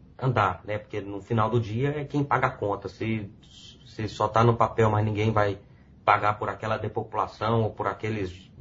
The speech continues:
animais que não foram abatidos, ou por aquele peso ideal que ficou pra trás, a, a coisa não, não dá certo.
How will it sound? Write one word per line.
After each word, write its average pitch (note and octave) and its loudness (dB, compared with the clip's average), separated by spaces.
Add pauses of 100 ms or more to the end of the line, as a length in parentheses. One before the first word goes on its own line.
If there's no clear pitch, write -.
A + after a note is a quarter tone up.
(320)
animais G#2 2
que - -10
não G2 -6
foram G#2 0
abatidos, G#2+ -2
ou G#2 -2
por - -4
aquele A2 -2
peso G#2+ 0
ideal G2+ 4
que - -16
ficou G2 -6
pra G2 2
trás, B2 2 (400)
a, G#2 2
a - -2
coisa A2 2
não, A2 -2 (400)
não G#2 -4
dá A2+ 4
certo. G2 -4